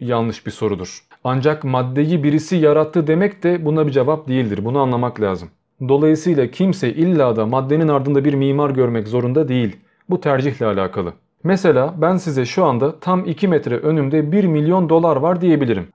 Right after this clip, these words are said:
Ama bu gerçekten de önümde bir milyon dolar olduğu anlamına gelmiyor. Ama belki de vardır. Nereden bileceksiniz?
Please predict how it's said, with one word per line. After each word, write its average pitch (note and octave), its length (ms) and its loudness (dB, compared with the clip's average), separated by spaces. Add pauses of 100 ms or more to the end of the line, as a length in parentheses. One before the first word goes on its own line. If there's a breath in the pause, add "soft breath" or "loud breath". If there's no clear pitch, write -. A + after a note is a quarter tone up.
(120)
Ama C3 280 0
bu E3+ 260 0
gerçekten D#3+ 640 0
de C3+ 120 4
önümde C#3+ 480 0
bir F3 120 2
milyon C3+ 380 2
dolar C#3+ 220 4
olduğu A#2 300 2
anlamına C3 380 0
gelmiyor. D3 420 0 (360)
Ama A#2+ 200 -2
belki A#2+ 240 -2
de A#2 100 0
vardır. C3+ 380 -4 (180)
Nereden A#2 300 -2
bileceksiniz? G2+ 540 -8